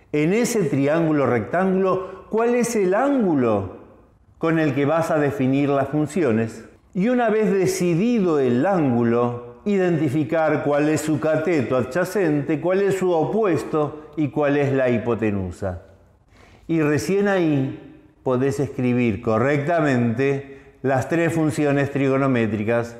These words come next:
seno, coseno o tangente.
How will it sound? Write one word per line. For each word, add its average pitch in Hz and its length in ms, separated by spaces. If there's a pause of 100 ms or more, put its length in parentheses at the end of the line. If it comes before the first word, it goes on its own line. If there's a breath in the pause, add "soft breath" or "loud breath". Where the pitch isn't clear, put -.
(140)
seno, 120 460
coseno 110 600 (100)
o 120 100
tangente. 85 840